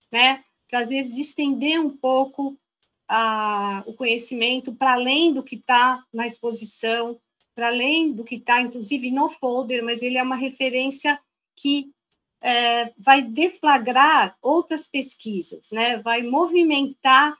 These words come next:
o interesse por esses trabalhos dos artistas vistos em exposição.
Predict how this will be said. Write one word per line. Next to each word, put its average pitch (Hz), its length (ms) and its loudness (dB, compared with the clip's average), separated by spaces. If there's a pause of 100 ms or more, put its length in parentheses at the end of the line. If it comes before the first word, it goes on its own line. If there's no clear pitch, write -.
(120)
o 254 140 -4
interesse 277 1040 -2
por 247 140 -6
esses 247 420 -6
trabalhos 226 720 0
dos 202 240 -14
artistas 233 600 -8
vistos 220 520 -8
em 220 120 -8
exposição. 220 720 -8